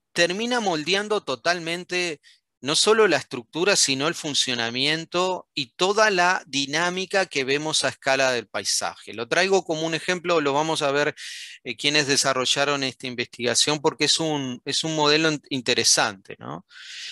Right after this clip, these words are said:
Aquí en este, en este ecosistema, eh, de-, después si quieren, eh, eh, miren imágenes de Google nomás, eh, sobre el río Uruguay,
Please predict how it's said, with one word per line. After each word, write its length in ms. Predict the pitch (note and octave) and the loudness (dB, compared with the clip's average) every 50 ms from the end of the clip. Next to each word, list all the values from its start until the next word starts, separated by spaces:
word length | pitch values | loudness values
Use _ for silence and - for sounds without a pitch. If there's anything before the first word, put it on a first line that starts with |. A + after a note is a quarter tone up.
| - - - - | -16 -14 -4 0
Aquí 480 | D#3 E3+ - - B3+ C4+ C#4 C#4 - - | 0 0 2 2 4 4 4 2 0 2
en 200 | - F3 F3 G#3 | 2 2 4 4
este, 800 | A3+ G#3+ - - - A3+ A3+ A3 G3 F3+ E3 D#3 C#3+ C#3+ - - - | 2 0 0 0 4 6 6 8 8 8 8 8 6 6 2 0 0
en 240 | D3+ C#3+ C#3+ D#3+ | 0 0 2 2
este 200 | F#3+ F#3 - A3+ | 0 0 0 -2
ecosistema, 1000 | A3 - F3 D#3 - - D3 - - _ - A3 G#3+ F3 D3 C3+ C3+ D#3+ F#3+ A3 - _ _ _ _ _ _ _ _ _ - - - - - - - - _ - | -2 0 2 2 2 2 0 -2 -4 _ 2 2 2 2 0 -2 -2 -4 -4 -8 -14 _ _ _ _ _ _ _ _ _ -20 -20 -18 -16 -16 -16 -18 -18 _ -4
eh, 240 | - C#3 C3 - - - G3 _ _ _ _ _ _ | -4 -4 -4 -6 -14 -20 -20 _ _ _ _ _ _
de-, 220 | C#3+ - D3+ - _ | -12 -12 -12 -8 _
después 440 | - C3 - - E3 E3+ E3 - - - | -4 -4 -2 2 2 2 2 2 0 2
si 200 | - - D3 B2 | 2 2 2 2
quieren, 380 | B2 D3+ D#3+ E3 D#3+ D3+ - - _ _ _ | 2 2 4 4 2 0 -2 -6 _ _ _
eh, 360 | - C#3 C#3 C3 B2+ C3 - - | -8 -6 -4 -4 -4 -6 -6 -4
eh, 380 | C#3+ B2 A#2 A#2 A2+ B2 B2+ C3 _ | -2 -2 0 0 -2 -4 -6 -10 _
miren 520 | C#3+ C#3+ D#3+ F#3+ G3 G3 E3+ C#3 B2 - - | -2 0 2 2 4 4 2 2 0 -4 -6
imágenes 640 | C3+ C3+ C3 C#3+ D#3 D3+ - E3 D#3 D3+ C#3 C3 - | -6 -4 -2 -2 -2 0 0 0 0 0 0 0 -2
de 120 | A#2+ A2+ | -4 -4
Google 460 | G#2+ C3 D#3 E3 E3 D#3 D3 B2 A#2 | -2 -2 -2 0 2 2 2 2 0
nomás, 560 | A2+ A2 A2+ A#2+ C3 C#3+ D3+ C#3+ - - - _ - | -2 -4 -2 0 0 2 2 2 0 -2 -6 _ -6
eh, 320 | C3 A#2 A2+ A2+ A2+ A#2+ | -4 -2 -2 -2 -2 -2
sobre 380 | - - - C3 A#2+ B2+ B2 A#2+ | -2 0 0 0 0 0 0 -2
el 100 | A#2+ A#2 | -2 -2
río 220 | B2+ C#3+ D#3 D#3 | -4 -4 -4 -4
Uruguay, 760 | D3+ C3+ B2+ A#2+ B2 C3+ C#3 C#3+ D3+ D3+ D3 C#3+ B2+ A#2 - | -4 -4 -6 -4 -2 0 2 2 2 0 0 -2 -4 -6 -10